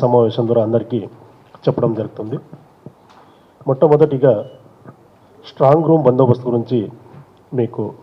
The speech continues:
చెప్పడం జరుగుతుంది. కౌంటింగ్ ప్రక్రియ మొదలయ్యే వరకు,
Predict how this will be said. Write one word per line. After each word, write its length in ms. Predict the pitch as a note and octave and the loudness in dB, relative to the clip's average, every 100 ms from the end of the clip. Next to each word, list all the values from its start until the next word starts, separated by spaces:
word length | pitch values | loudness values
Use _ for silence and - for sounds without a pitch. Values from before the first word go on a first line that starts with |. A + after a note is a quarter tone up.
| - _ _ | -20 _ _
చెప్పడం 280 | - C3 A2+ G#2 | -8 -4 -4 -4
జరుగుతుంది. 360 | G2+ G#2 A2+ E3+ - _ - - _ _ _ _ _ _ _ _ _ _ _ _ _ _ _ C#3 | -8 -12 -12 -14 -20 _ -20 -20 _ _ _ _ _ _ _ _ _ _ _ _ _ _ _ 2
కౌంటింగ్ 480 | C#3 C#3 E3 D3 - - - - - - _ _ | 2 2 -2 -2 -6 -16 -20 -20 -20 -20 _ _
ప్రక్రియ 400 | C#3+ C#3 C#3+ C#3 B2+ A#2 - - _ _ _ - | -2 -2 -4 -2 -2 -4 -12 -20 _ _ _ -6
మొదలయ్యే 400 | B2+ C#3 B2+ B2+ A#2 | 0 2 4 4 0
వరకు, 280 | A2 - | -2 -8